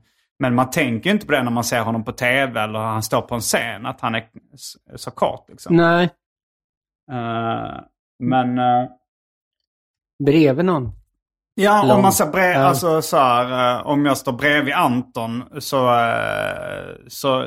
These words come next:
Speaker 1: vissa tror då, "Oj, vad lång Anton är." Så, eller, eller så,
Speaker 2: <laughs>
Speaker 1: eh, han är i normal längd, liksom, medellängd,
Speaker 2: Ja.
Speaker 1: och jag är lite kortare.
Speaker 2: Ja.
Speaker 1: Ehm, men tillbaks till, eh,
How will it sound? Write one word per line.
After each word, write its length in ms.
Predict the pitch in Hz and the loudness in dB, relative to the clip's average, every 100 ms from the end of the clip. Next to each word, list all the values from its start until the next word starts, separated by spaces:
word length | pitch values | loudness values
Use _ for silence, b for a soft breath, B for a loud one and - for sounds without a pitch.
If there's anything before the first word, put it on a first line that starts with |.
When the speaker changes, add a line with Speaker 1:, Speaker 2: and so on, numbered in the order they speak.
| 131 | -6
Speaker 1:
vissa 380 | 139 147 - 135 | -4 -4 -2 -4
tror 240 | - 165 | 0 0
då, 160 | 147 147 | 2 2
"Oj, 180 | 185 131 | 0 0
vad 200 | 117 123 | -2 0
lång 260 | 160 120 175 | 0 2 0
Anton 340 | 139 123 151 | 0 0 -2
är." 160 | 120 104 | -2 -4
Så, 200 | - - | -12 -16
eller, 320 | - 127 127 _ - | -10 -10 -10 _ -6
eller 160 | 127 131 | -4 -4
så, 140 | - | -2
Speaker 2:
<laughs> 500 | 135 175 123 127 135 | 2 4 2 0 0
Speaker 1:
eh, 100 | 131 | 0
han 180 | 131 143 | 2 2
är 100 | 139 | 2
i 120 | 135 | 2
normal 600 | 135 139 135 139 139 127 123 | 2 4 4 4 2 0 -2
längd, 380 | 104 104 113 | -2 -4 -12
liksom, 180 | 113 131 | -10 -2
medellängd, 580 | 131 143 143 156 113 120 | 2 4 6 4 2 -4
Speaker 2:
Ja. 40 | |
Speaker 1:
och 60 | 123 | -2
jag 140 | 113 113 | 0 -2
är 40 | |
lite 220 | 120 117 | -4 -8
kortare. 500 | - 135 - 107 113 - _ | -2 -2 -2 -10 -14 -16 _
Speaker 2:
Ja. 280 | 123 127 131 - _ _ _ _ _ _ - | 0 2 0 -6 _ _ _ _ _ _ -8
Speaker 1:
Ehm, 540 | 120 113 110 113 113 110 _ _ _ _ - | -6 -4 -4 -4 -6 -10 _ _ _ _ -2
men 180 | 165 160 | 0 0
tillbaks 460 | 175 208 156 - | 0 2 2 0
till, 340 | - 185 170 175 | -2 0 0 0
eh, 300 | 175 170 | 2 2